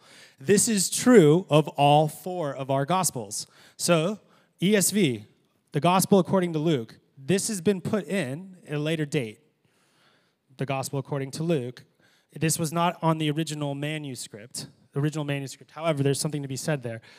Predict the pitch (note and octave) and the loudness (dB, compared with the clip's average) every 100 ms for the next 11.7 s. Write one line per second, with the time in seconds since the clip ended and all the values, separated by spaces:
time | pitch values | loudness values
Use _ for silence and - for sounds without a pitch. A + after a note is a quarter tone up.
0 | - - G3+ G#3 G3 G3 F3 E3 C#3 D#3+ | -4 0 2 2 0 2 2 2 2 2
1 | C#3+ C#3 C3 - _ _ _ E3 F3 D#3+ | 2 0 -2 -8 _ _ _ -12 -4 -2
2 | C#3 C#3 E3+ E3+ F#3 D#3+ D3 C#3 - D#3+ | -2 0 0 0 -2 -4 -6 -6 -2 -2
3 | - A#2+ G#2+ - D3 C#3 B2 D3+ C#3+ - | -2 -6 -6 -6 -4 -4 0 -2 -2 -8
4 | - E3+ D#3 D#3+ E3+ C3+ C#3 - C#3 C#3 | 0 2 2 0 -2 -4 -8 -4 -2 -2
5 | - C3+ E3+ C3 B2 - - C#3+ C3+ B2+ | -6 -8 -10 -12 -10 -8 -4 -2 -4 -4
6 | C#3 C#3 C3+ E3+ F3 A#2 A#2 F3 D3+ - | -4 -2 0 2 2 -2 -4 -2 -2 -6
7 | _ _ _ B2+ D#3+ D#3+ D#3 A#2 - - | _ _ _ -2 0 -2 -6 -8 -8 -10
8 | - _ - - _ - E3+ F3+ A3+ G#3+ | -12 _ -20 -20 _ -2 2 4 4 4
9 | D3+ D3+ F#3 _ _ _ - D3+ A3+ G3+ | 2 2 -4 _ _ _ -14 -6 -2 0
10 | G3+ D3+ D3 D#3 F#3+ A3+ A3+ F3+ F#3+ D#3 | 0 -2 -6 2 4 4 2 -2 0 -2
11 | C3 F#3 - C#3+ C3+ D#3 | -2 -4 -4 -4 -6 -6